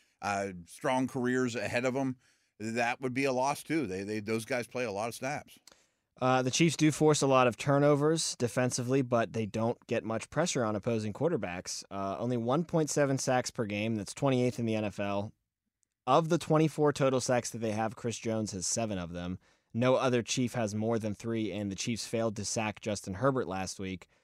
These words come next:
Speaker 2: with Chris Jones on the sidelines. But like we said, they turn the ball over. They
Speaker 1: Yeah.
Speaker 2: have fourteen interceptions.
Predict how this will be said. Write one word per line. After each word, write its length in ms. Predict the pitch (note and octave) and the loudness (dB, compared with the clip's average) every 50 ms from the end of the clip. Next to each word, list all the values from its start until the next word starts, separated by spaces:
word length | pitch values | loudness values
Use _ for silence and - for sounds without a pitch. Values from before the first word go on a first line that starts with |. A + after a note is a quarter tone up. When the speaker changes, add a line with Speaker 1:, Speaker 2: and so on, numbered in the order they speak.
| _ _ _ - | _ _ _ -6
Speaker 2:
with 300 | A2 A2 A2 G#2 - - | -4 -2 -2 -4 -4 -10
Chris 300 | - - A#2 G#2+ - - | -6 -4 -4 -4 -4 -6
Jones 440 | - G#2+ G#2 G#2 G2+ G2+ G2 F#2+ - - | -6 -4 -2 -2 -2 -2 -4 -4 -6 -8
on 280 | - G#2+ G#2+ G#2+ G2+ | -6 -4 -2 -2 -2
the 80 | F#2 F2+ | -2 -4
sidelines. 580 | - - A2+ A2+ A2+ A2+ G#2+ G#2 G2 F#2+ F#2 - | -4 -4 -4 -2 -2 -2 -2 -2 -4 -6 -8 -6
But 280 | - A#2 A#2 A#2 - _ _ _ _ _ _ _ _ - | -4 -2 -2 -2 -2 _ _ _ _ _ _ _ _ -8
like 160 | G#2 A2 - | -8 -6 -4
we 80 | B2+ B2 | -2 -2
said, 380 | - - C#3 C3+ B2+ A2 - - _ _ | 0 2 4 4 4 2 0 -6 _ _
they 220 | F2+ G2+ G#2 A2 G#2+ | -6 -4 -4 -4 -4
turn 600 | - - - - A2 A2 A2+ A#2 A#2 A#2+ A#2+ - | -6 -10 -10 -6 -4 -2 0 0 0 0 -2 -2
the 140 | - A#2+ A2 | -4 -6 -6
ball 600 | G2+ G#2+ A#2 G#2 G#2 G#2+ G#2+ G#2+ A2 A2 G#2 - _ _ _ - | -6 -4 -4 -2 0 0 2 2 2 2 0 0 _ _ _ -8
over. 400 | G2+ G#2+ A2 A2+ G#2+ G2+ G2+ F#2+ F#2 | -4 -2 -2 -2 -2 -2 -4 -4 -4
They 80 | G#2 G#2 | -2 -2
Speaker 1:
Yeah. 40 | G#2 | -4
Speaker 2:
have 100 | G2 - | -4 -6
fourteen 520 | - - B2+ B2+ C#3 C#3 - - D3 C3+ | -10 -4 0 0 0 0 2 0 2 2
interceptions. 880 | C3 A2 B2 B2 A#2+ G#2+ - - A#2 A2+ - - A#2+ A2+ A2+ A2+ A2 - | 2 0 0 0 -2 -2 0 -2 -2 -2 -2 -4 -4 -2 -2 -2 -4 -6